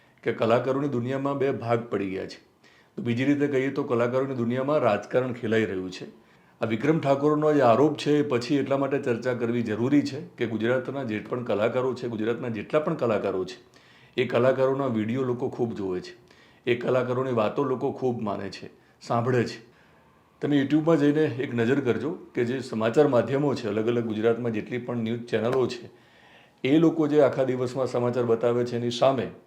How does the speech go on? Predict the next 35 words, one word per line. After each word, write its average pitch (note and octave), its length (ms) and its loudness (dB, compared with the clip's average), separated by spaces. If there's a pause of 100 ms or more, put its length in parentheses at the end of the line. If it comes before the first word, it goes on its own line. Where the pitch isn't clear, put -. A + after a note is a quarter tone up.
(520)
જે A2+ 160 -2
ગુજરાતી A#2 460 0
કલાકારો B2+ 420 2
સાથે A#2+ 320 0
જોડાયેલા, A#2 480 2
અ, G#2 600 -6
યુટ્યુબર્સ B2 720 -2
છે, G2+ 60 -4
ઇન્ફ્લુએન્સર્સ A#2+ 800 -2
છે, F#2+ 180 -10
ક્રિએટર્સ B2 560 -2
છે, F2+ 180 -10 (500)
એ D#3+ 120 6
લોકો D3+ 280 2
જ્યારે C3 220 4
વીડિયો A#2 300 0
મૂકે A#2+ 220 -2
ત્યારે A#2 220 -2
સૌથી B2 280 -4
વધારે A2 360 2
જોવાય G2+ 340 -2
છે. - 160 -14 (380)
એનો A#2 180 -2
મતલબ A#2 340 -2
એ C3 100 2
થયો A#2 260 -4 (160)
કે A#2+ 80 -2
ઓડિયન્સ A2 540 -2
કલાકારોની A#2+ 560 -2
દુનિયાને A#2 400 -4
ખૂબ A#2+ 160 -6
નજીકથી A2 440 -4
જોવા G#2 260 -2
માંગે A#2+ 280 -2
છે. A2 140 -12